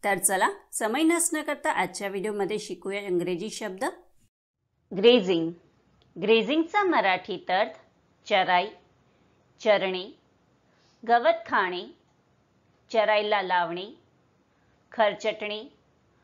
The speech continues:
घासटणे, उरखडे उठणे, कातडे सोलणे, जाताना घसटून जाणे, ओझरता स्पर्श करणे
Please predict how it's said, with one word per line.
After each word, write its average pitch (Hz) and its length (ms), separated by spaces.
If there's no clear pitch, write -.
घासटणे, 208 760
उरखडे 302 760
उठणे, 208 440
कातडे 226 440
सोलणे, 196 680
जाताना 339 520
घसटून 240 520
जाणे, 180 420
ओझरता 220 680
स्पर्श 302 520
करणे 220 520